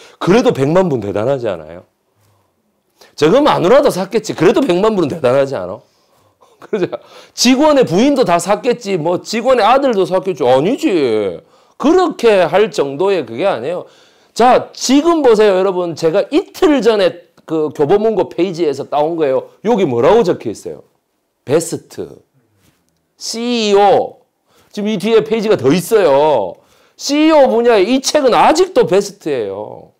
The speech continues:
내가 방금 아직도 베스트라고 했는데 이천십사 년에 뭐예요? 신장섭 교수라는 사람이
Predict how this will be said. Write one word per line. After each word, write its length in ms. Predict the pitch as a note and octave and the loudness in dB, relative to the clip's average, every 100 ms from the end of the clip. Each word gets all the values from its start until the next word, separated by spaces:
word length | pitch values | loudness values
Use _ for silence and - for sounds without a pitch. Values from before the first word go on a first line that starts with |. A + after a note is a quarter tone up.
| _ _ _ _ - | _ _ _ _ 0
내가 240 | G3+ A#3 | 2 4
방금 260 | C4 B3+ A3+ | 2 2 0
아직도 520 | A3 C4+ C4 G3 G#3 | 2 2 0 0 0
베스트라고 540 | F#3+ F#3 - E3 C#3+ | 0 -2 -4 -2 -2
했는데 540 | B2+ B2 B2+ D3+ E3+ - _ | -4 -8 -4 -4 -4 -8 _
이천십사 840 | C#3 D#3+ - B3 A3+ - - - D#3+ | -8 -8 0 0 0 -2 -6 -6 -4
년에 240 | F3+ F#3 | -2 -4
뭐예요? 560 | C3 C3 E3 A#2 F2 - _ _ _ | -4 -2 -2 -4 -6 -12 _ _ _
신장섭 760 | - - G#3+ A3 B3+ C#4 A#3+ - | -10 -4 -2 0 0 2 0 0
교수라는 520 | E3 D#3+ E3 E3 C#3+ | -2 -2 -4 -2 -6
사람이 800 | B2 G#2+ G2 G2+ E3 D#3+ F#2+ | -6 -6 -6 -8 -8 -8 -10